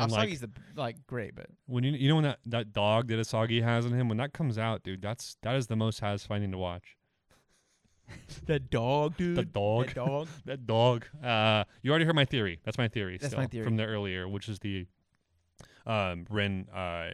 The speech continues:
Speaker 1: ins-, instituting, like, some kind of thief skill or some kind of steal the ball thing.
Speaker 2: Damn, that's
Speaker 1: Thief,
Speaker 2: a
Speaker 1: I don't
Speaker 2: good
Speaker 1: know.
Speaker 2: idea. I think you're right.
Speaker 1: Um, but I just, I think,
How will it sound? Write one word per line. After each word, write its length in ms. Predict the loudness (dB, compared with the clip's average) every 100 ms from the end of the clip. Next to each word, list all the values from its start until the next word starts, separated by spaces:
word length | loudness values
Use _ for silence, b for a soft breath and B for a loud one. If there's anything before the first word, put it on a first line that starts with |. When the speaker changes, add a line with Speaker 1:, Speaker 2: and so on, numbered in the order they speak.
| -10
Speaker 1:
ins-, 220 | -12 -12 -12
instituting, 480 | -12 -10 -10 -8
like, 140 | -8 -10
some 100 | -10
kind 160 | -10
of 60 | -12
thief 400 | -8 -8 -8 -16 -20 _ _
skill 320 | -14 -8 -6
or 100 | -6 -6
some 120 | -6
kind 80 | -8
of 60 |
steal 200 | -8 -8
the 60 | -8
ball 200 | -6 -8
thing. 260 | -8 -10 -8
Speaker 2:
Damn, 320 | -6 -6 -6
that's 200 | -6 -6
Speaker 1:
Thief, 80 | -6
Speaker 2:
a 40 |
Speaker 1:
I 20 | -6
don't 60 |
Speaker 2:
good 20 | -6
Speaker 1:
know. 40 |
Speaker 2:
idea. 260 | -6 -6 -6
I 60 | -4
think 240 | -4 -4
you're 80 | -2
right. 240 | -2 -2 -6 -6
Speaker 1:
Um, 320 | -4 -4 -6 -2
but 100 | 0
I 80 |
just, 240 | 0 -4 -8
I 80 | -8
think, 420 | -4 -4 -6